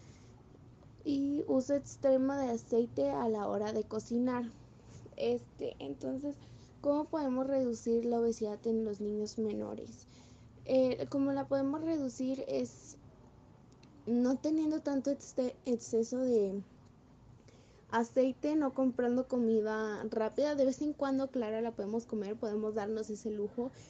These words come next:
pero también tener una dieta balanceada, no tener una dieta inadecuada que no, que nos lleve a no, a no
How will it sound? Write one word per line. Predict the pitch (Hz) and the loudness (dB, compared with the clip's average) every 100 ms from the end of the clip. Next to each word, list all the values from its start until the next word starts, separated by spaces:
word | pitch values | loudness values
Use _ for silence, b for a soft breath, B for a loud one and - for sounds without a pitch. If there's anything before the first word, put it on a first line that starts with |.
| B B B | B B B
pero | 254 262 | 2 4
también | 285 269 277 294 302 - | 4 2 4 2 -2 -2
tener | 311 269 247 | 2 4 4
una | 254 262 254 | 4 2 2
dieta | 240 226 233 233 | 0 -2 -2 0
balanceada, | 226 214 214 214 233 214 214 - | 0 0 -2 -4 -2 -2 -2 -6
no | 233 240 240 | -2 0 0
tener | 240 262 262 | 0 0 2
una | 254 254 | 2 2
dieta | 247 233 233 | 2 0 0
inadecuada | 240 226 226 208 220 220 240 | 0 2 -2 -2 0 0 0
que | 233 | 0
no, | 208 214 214 240 | 0 -2 -4 -6
que | 226 | -2
nos | 220 214 | -2 0
lleve | 214 220 247 | 0 0 0
a | 247 214 | -2 -2
no, | 214 214 214 214 220 226 B B - - - - - B B B B B B B - | -2 0 2 2 2 -2 B B -20 -20 -20 -20 -20 B B B B B B B -2
a | 226 | 2
no | 226 233 240 247 262 | 4 4 4 2 0